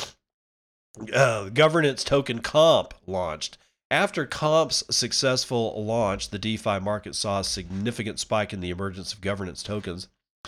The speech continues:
Consequently, many users hoping to either earn lucrative yields reaching as high as thirty-five thousand percent or purchase the next Wi-Fi token started to buy and sell governance tokens from decentralized exchanges.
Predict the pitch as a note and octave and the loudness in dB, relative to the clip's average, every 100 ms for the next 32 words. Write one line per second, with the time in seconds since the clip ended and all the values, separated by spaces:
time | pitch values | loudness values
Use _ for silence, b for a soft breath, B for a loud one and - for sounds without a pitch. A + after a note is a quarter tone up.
0 | B B - C3 B2+ A2 A#2+ C3 F#2+ G2+ | B B -4 2 2 0 -2 -2 0 -2
1 | G#2 b b _ A2 A#2+ A#2 A#2 G#2+ A#2 | -4 b b _ 0 2 2 2 0 -2
2 | B2+ B2 A#2 G#2+ A2 A2 A2+ A2 A2+ B2 | -2 -2 -2 -4 -4 -4 -4 -4 -2 -2
3 | A2 A#2+ B2+ A#2 G2+ F#2+ A#2 A2+ G#2+ A#2+ | 0 -2 -2 -4 -4 -4 -2 -2 -4 -6
4 | - G#2+ A2 - G2 F#2 - B2 A#2+ A#2 | -6 -6 -4 -4 -4 -6 -8 -2 0 0
5 | F#2+ - A#2+ A#2+ B2+ A#2+ A#2 A2+ - A2 | -2 -4 -4 -2 -2 -2 -4 -2 0 2
6 | B2 G#2+ F#2 F2+ - B2+ A2 G2 G2+ F#2+ | 2 -2 -8 -8 -4 -2 -2 -4 -6 -4
7 | A#2+ A2 A#2 F#2 - F2+ A2+ - G2 G#2 | -4 -4 -4 -6 -6 -6 -6 -6 -4 -2
8 | B2 F#2+ F2+ G2 F#2 F2+ A2+ G2+ F2+ E2+ | 0 -2 -2 -6 -6 -8 -6 -6 -6 -4
9 | B2 C3+ C3 G#2 A#2 G#2 G#2+ A#2+ A#2 G#2 | 0 2 0 -2 -4 -4 -4 -4 -4 -4
10 | A2+ G#2 A2 G2+ G2+ F#2+ F#2 F2+ G2 F2+ | -6 -6 -6 -6 -6 -6 -6 -8 -8 -10
11 | F#2 F#2 F2 F2 - G2 G2 F2 D#2 D2+ | -8 -6 -8 -10 -8 -6 -6 -6 -10 -10